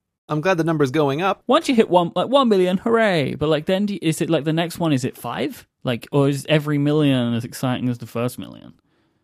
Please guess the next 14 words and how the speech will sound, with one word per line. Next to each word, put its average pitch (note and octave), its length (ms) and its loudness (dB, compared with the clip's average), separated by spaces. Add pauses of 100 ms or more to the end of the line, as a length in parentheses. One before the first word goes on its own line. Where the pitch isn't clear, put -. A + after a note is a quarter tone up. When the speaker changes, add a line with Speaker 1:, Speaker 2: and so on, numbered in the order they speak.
(880)
Speaker 1:
If C#3+ 120 -2
I G3+ 80 2
could D#3+ 260 0
start - 580 -2 (400)
over C3+ 380 2
again, F2 500 -4 (400)
I G#2+ 120 -2
would A2+ 200 -2
celebrate A2+ 600 -2
every G#2+ 320 -2
doubling A2 520 -2 (100)
from G2+ 240 -8
one G#2 200 -4
subscriber. C#3+ 600 -6